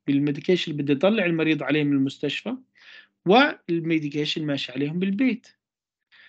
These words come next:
أوكي. فالموضوع أنا بدي أوقف هون بصراحة، يعني، يعني كل الموضوع is very interesting. يعني إذا بنحكي عن الفارماكوثيرابي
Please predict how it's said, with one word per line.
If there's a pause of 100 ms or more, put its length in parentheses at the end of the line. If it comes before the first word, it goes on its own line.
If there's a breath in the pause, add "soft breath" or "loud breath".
(220 soft breath)
أوكي. (1040 soft breath)
فالموضوع
أنا
بدي
أوقف
هون
بصراحة،
يعني،
يعني
كل
الموضوع
is
very
interesting. (160)
يعني (320)
إذا
بنحكي
عن
الفارماكوثيرابي